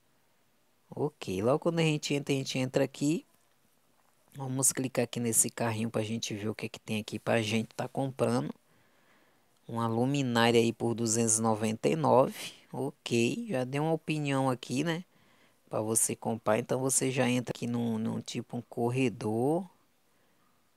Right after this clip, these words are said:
Ok, a gente já entra aqui nesse corredor.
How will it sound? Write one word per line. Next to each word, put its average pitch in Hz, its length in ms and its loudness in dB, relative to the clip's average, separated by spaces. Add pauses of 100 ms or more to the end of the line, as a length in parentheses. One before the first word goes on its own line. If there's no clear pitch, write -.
(640)
Ok, 113 1080 -2
a 139 40 -6
gente 120 360 -6
já 117 220 -2
entra 107 400 -6
aqui 165 880 -2
nesse 131 320 -4
corredor. 117 920 -2